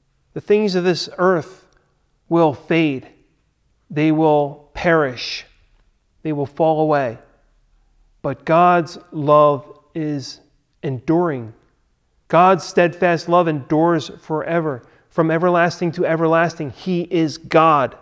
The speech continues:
In verses fourteen and sixteen, God speaks to us. Up until now in the, in the psalm,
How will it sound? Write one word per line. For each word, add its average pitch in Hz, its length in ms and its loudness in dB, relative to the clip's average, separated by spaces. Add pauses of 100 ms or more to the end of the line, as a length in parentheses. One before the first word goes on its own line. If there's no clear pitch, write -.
(760)
In 180 140 4
verses 185 380 2
fourteen 180 420 2
and 165 120 0
sixteen, 180 440 -2
God 165 220 2
speaks - 680 -4 (840)
to 196 240 4
us. - 540 0 (760)
Up 175 160 2
until 190 320 2
now 185 280 6
in 175 180 0
the, 165 200 -2
in 160 140 -2
the 143 80 -6
psalm, 185 500 2